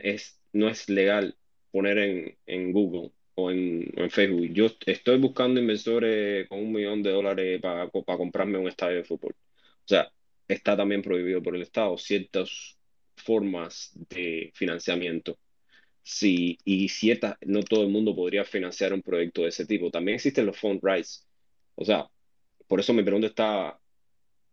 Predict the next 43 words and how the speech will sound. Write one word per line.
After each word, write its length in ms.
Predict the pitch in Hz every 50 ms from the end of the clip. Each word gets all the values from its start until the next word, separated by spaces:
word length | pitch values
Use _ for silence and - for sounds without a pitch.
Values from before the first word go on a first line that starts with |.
| _ _ _ _ _ _ _ _ _ _ _ _ _ _
eh, 100 | - 90
tratando 400 | 85 98 95 90 98 104 117 117
de 40 | 110
encaminarla 540 | 95 104 95 95 98 104 101 104 95 90 82
a 160 | 85 85 87 95
ese 340 | 87 - - - 117 104
tipo 260 | 90 - - 110 101 110
de 60 | 101
herramientas 460 | - 87 87 92 104 110 - - -
que 160 | _ - 92
van 180 | 87 92 107 120
a 40 | 131
existir 540 | 127 - 113 - - - 113 101 95 - _ _
online, 560 | - 95 95 92 95 101 104 101 92 92 - _ _ _ _ _
que 140 | _ - 107
a 80 | 95
la 100 | 90 90
larga 480 | 87 90 98 113 113 107 104 107 104 - - _ _ _ _ _ _ _ _ _ _ _ _ _ _ _ _ _ _ _ _ _ _ _ _ _ _ _ _ _ _ _ _ _ _ _ _ _ _ _ _ _ _ 104
podamos 560 | 101 95 95 95 98 98 98 104 120 127 123 -
prescindir 440 | _ 120 113 - - 110 101 104 113 113
de 60 | 123
los 100 | 113 107
bancos, 260 | 113 117 117 - 151
aunque 220 | 143 135 135 135
existan 640 | 113 - - - 139 135 - - 135 117 113 110 107 -
para, 520 | 110 104 101 101 98 92 92 92 90 - -
para 180 | - 101 95
esa 200 | 107 120 - 120
misma 240 | 110 117 117 123 113
conexión 420 | 101 101 101 95 - - 110 104 101
que 80 | 101
usted 160 | 92 - -
dice 180 | 101 107 - 101
entre 220 | 92 87 90 87
los 120 | 87 90 -
que 100 | - 87
buscan 240 | 90 - - 107 98
financiamiento 500 | - 101 95 - - 90 92 98 - 98
y 40 | 90
los 100 | 87 -
que 100 | - 104
no 120 | 82 82
tienen, 300 | 85 92 90 92 85 78